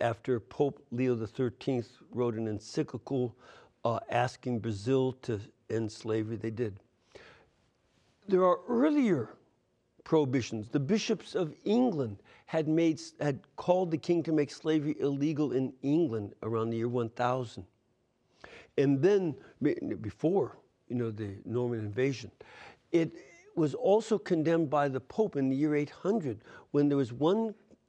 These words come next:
island, Sardinia, that had slaves, and told them, "Set your slaves free. You can't,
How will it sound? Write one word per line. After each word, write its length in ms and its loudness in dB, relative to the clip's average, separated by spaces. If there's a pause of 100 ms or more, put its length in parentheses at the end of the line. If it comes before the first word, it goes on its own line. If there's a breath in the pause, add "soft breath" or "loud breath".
(200)
island, 400 0
Sardinia, 600 0
that 180 -4
had 300 -4
slaves, 420 -2
and 140 -6
told 240 0
them, 160 0 (220 loud breath)
"Set 320 -4
your 160 -6
slaves 420 -4
free. 260 -6
You 200 -2
can't, 320 -8